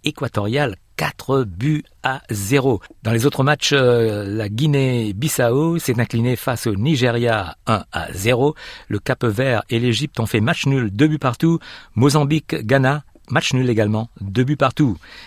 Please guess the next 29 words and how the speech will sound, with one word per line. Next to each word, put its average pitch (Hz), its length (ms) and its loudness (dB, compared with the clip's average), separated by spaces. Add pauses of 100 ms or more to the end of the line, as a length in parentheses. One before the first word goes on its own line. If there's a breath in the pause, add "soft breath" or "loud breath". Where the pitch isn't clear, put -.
(120 loud breath)
Dimanche, 123 580 2
euh, 107 480 0
le 113 120 -2
Maroc 123 500 0 (120)
et 120 120 2
la 104 80 -2
République 127 420 -2
démocratique 117 580 -2
du 98 120 -4
Congo 127 380 0 (260 loud breath)
ont 113 80 0
fait 110 240 2
match 120 320 0
nul, 135 340 2
un 160 140 2
but 156 120 0
partout. 127 380 0 (220 loud breath)
L'Afrique 123 280 2
du 120 100 0
Sud 143 260 2
s'est 131 160 0
imposée 120 420 0
largement 127 500 -2
contre 117 280 -2
la 107 120 0
Namibie, 131 460 0
quatre 113 440 -2
à 107 180 -2
zéro. 110 360 0